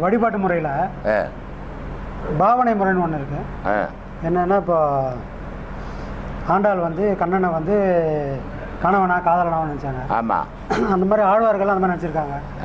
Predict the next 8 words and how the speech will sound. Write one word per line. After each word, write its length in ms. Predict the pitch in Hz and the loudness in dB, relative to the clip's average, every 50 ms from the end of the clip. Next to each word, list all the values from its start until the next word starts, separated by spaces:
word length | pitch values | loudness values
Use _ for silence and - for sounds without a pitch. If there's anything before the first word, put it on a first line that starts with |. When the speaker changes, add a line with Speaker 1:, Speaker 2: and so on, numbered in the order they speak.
| 98 | 0
Speaker 2:
ஆ. 40 | 98 92 80 - - - - - - - - - - - - 175 | 0 0 0 -4 -8 -12 -12 -12 -12 -10 -10 -10 -10 -6 -2 0
Speaker 1:
நண்பனா 260 | 175 196 208 208 208 196 | 2 4 4 4 4 4
கூட 100 | 190 190 190 180 | 2 2 2 0
நினைச்சிருக்காங்க. 460 | 170 156 170 156 147 151 135 135 131 - - 98 110 | 0 -2 -4 -4 -4 -4 -4 -4 -6 -4 -2 0 0
Speaker 2:
ஆமா. 180 | 110 104 95 76 - - - - 175 | 0 0 0 -2 -2 -4 -4 -2 0
Speaker 1:
இந்த 140 | 202 202 226 220 214 | 2 4 4 4 4
மாதிரி 160 | 226 240 247 240 226 | 4 4 4 4 2
ஒரு 80 | 208 | 2